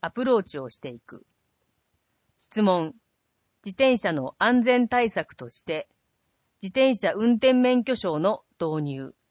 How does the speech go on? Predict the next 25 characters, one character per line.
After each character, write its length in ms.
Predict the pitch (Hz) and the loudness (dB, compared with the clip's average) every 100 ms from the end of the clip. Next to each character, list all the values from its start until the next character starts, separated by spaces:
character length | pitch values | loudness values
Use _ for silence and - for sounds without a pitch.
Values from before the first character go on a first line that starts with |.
| _ _ _ | _ _ _
歩 140 | 220 | -4
道 220 | 220 262 254 | 2 4 4
の 140 | 254 | 4
な 160 | 254 214 | 4 4
い 180 | 147 - | 0 -8
一 240 | 185 220 | -8 -2
道 240 | 208 202 190 | 0 2 0
に 280 | 170 170 _ 180 | -2 -4 _ -14
自 80 | |
転 240 | 180 254 247 | -2 0 2
車 140 | 254 | 2
ナ 120 | 233 | 2
ビ 140 | 220 233 | 2 2
マ 180 | 254 240 | 4 2
ー 60 | |
ク 120 | - | 0
の 120 | 151 143 | -6 -6
設 200 | 170 - 208 | -10 -10 -2
置 20 | |
の 120 | 226 214 | 0 0
検 260 | 190 185 | -2 -4
討 240 | 180 165 151 | -2 -2 -2
は。 220 | 139 - _ _ _ _ _ _ _ - | -4 -8 _ _ _ _ _ _ _ 0
答 200 | 262 202 | 2 2
弁。 300 | 143 123 | -2 -8